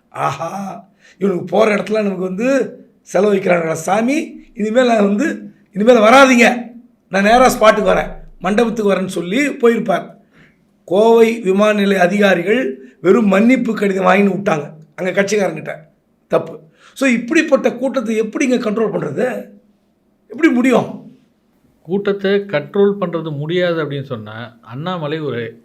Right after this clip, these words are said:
Speaker 2: முன்னாள் ஐ பி எஸ் அதிகாரி, அவரு கரூருக்கு போயிட்டு அங்க பேசுறாரு. "தமிழ்நாட்டு போலீஸுக்கு வந்து கூட்டத்தை கட்டுப்படுத்துவது வந்து சரியா, தெரியலையா?"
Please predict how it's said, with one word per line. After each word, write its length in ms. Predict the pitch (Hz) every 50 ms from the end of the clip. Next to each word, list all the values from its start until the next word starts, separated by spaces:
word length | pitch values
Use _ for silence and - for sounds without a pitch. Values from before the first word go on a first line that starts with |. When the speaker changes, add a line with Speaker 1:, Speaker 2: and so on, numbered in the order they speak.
| _
Speaker 2:
முன்னாள் 340 | - 117 127 143 156 160 151
ஐ 160 | 123 117 131
பி 140 | 139 - 147
எஸ் 180 | 135 - - 117
அதிகாரி, 420 | 110 104 101 101 98 92 95 95 _ _ _ _ _ _ _ _ _
அவரு 280 | 113 131 160 180 180
கரூருக்கு 720 | 170 160 147 123 - 139 147 160 170 165 160 - 147 135 127
போயிட்டு 260 | 127 131 127 123 151
அங்க 160 | 139 131 123
பேசுறாரு. 560 | - - 123 123 117 120 110 101 98 101 101 - _ _ _ _ _ _ _
"தமிழ்நாட்டு 720 | - 139 165 214 254 269 262 247 240 226 - 202 165 -
போலீஸுக்கு 540 | - 175 175 175 165 170 - 151 151 - 160
வந்து 640 | 151 143 139 139 139 170 170 156 143 131 120 117 113 117 - -
கூட்டத்தை 480 | _ - 190 196 196 185 180 175 151 143
கட்டுப்படுத்துவது 800 | - 139 139 175 165 151 151 139 135 135 135 131 127 123 123
வந்து 300 | 117 117 117 139 135 127
சரியா, 320 | - 123 123 123 131 123 120
தெரியலையா?" 720 | 113 117 123 120 131 127 120 110 107 104 101 98 90 -